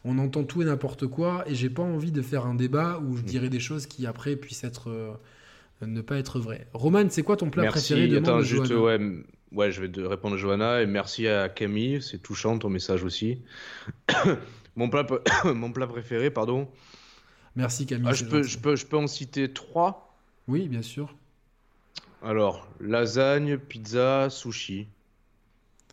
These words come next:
Speaker 2: Voilà. Et
Speaker 1: Alors,
Speaker 2: toi ?
Speaker 1: euh, moi, je vais citer pizza, euh, pad thai.
Speaker 2: Ouais.
Speaker 1: Pizza, pad thai et, euh,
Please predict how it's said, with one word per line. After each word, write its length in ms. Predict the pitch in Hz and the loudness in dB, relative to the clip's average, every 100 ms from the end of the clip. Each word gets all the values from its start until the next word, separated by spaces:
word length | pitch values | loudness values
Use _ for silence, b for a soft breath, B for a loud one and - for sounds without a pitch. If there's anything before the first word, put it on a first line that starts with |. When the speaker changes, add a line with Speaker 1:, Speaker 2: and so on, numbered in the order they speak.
| b b 95 | b b -6
Speaker 2:
Voilà. 440 | 98 90 95 - _ 117 113 | -2 -2 -4 -8 _ -8 -4
Et 60 | |
Speaker 1:
Alors, 20 | |
Speaker 2:
toi ? 300 | 107 120 143 - - - b b b b 117 | 0 2 2 0 -12 -14 b b b b -4
Speaker 1:
euh, 680 | 120 120 120 120 120 117 113 113 113 110 107 113 - - | 0 2 2 0 -4 -6 -4 -6 -6 -8 -10 -12 -14 -10
moi, 840 | 123 127 135 151 160 180 185 190 147 | -4 0 2 2 2 0 0 -2 -4
je 100 | 131 | -4
vais 100 | 131 | -2
citer 400 | 131 143 127 127 | -4 -6 -6 -6
pizza, 840 | 120 - 156 131 135 135 156 208 233 - _ _ _ _ _ _ _ _ _ _ _ - b b b b b b 113 | -6 -8 -8 -4 -2 0 -2 -4 -8 -14 _ _ _ _ _ _ _ _ _ _ _ -18 b b b b b b -12
euh, 140 | 110 107 - - | -10 -12 -12 -2
pad 400 | 170 156 131 123 | 0 0 -2 -2
thai. 380 | 131 143 170 117 117 113 - - - _ _ _ _ _ _ _ _ - - b b b b b | -2 0 -2 -4 -8 -14 -20 -20 -20 _ _ _ _ _ _ _ _ -16 -16 b b b b b
Speaker 2:
Ouais. 320 | 95 92 92 95 | -6 0 2 2
Speaker 1:
Pizza, 140 | 117 | 0
pad 300 | - 117 120 | -4 -8 -8
thai 500 | - 131 139 147 139 - | -6 -2 -2 -2 -4 -6
et, 460 | 127 131 135 139 | -2 0 -2 -2
euh, 800 | 120 113 110 110 110 110 107 107 | -4 -4 -6 -6 -6 -8 -8 -10